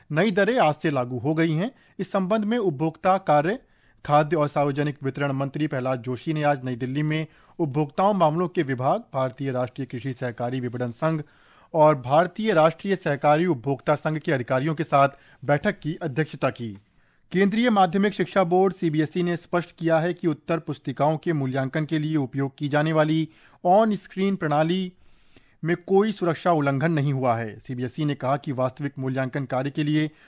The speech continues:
उपयोग किए जा रहे पोर्टल पर कोई सुरक्षा उल्लंघन सामने नहीं आया है। बोर्ड ने कहा कि ऑन स्क्रीन मार्किंग प्रणाली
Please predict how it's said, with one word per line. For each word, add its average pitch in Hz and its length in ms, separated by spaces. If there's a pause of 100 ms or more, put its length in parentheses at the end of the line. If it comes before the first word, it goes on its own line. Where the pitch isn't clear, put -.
(140)
उपयोग 185 400
किए 208 180
जा 196 140
रहे 196 200
पोर्टल 180 360
पर 185 200
कोई 175 300
सुरक्षा 160 360
उल्लंघन 147 420
सामने 135 340
नहीं 127 260
आया 156 180
है। 175 200 (440)
बोर्ड 151 220
ने 156 100
कहा 147 240
कि 156 140
ऑन 143 220
स्क्रीन 156 360
मार्किंग 139 400
प्रणाली 147 480